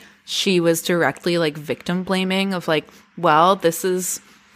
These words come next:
like, you asked for this." And it's like, well, let's back it up, because there is a difference between, you know, the consequence of who you're voting for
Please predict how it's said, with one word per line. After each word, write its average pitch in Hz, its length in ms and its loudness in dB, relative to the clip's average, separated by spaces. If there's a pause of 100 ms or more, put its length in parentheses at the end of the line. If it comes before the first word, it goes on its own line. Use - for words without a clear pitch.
(120)
like, 180 200 2
you 233 200 6
asked 254 460 4
for 214 200 2
this." 190 520 0 (540)
And 240 120 -2
it's 247 160 -4
like, 247 240 0
well, 247 420 2
let's 240 240 -2
back 285 260 0
it 262 60 -4
up, 202 140 0
because 208 260 -2
there 196 120 0
is 202 200 -2
a 294 60 0
difference 208 420 -2
between, 180 640 -2 (340)
you 202 80 0
know, 156 280 0 (140)
the 190 100 2
consequence 175 840 -2
of 175 100 -2
who - 100 0
you're 165 200 2
voting 147 360 2
for 131 560 2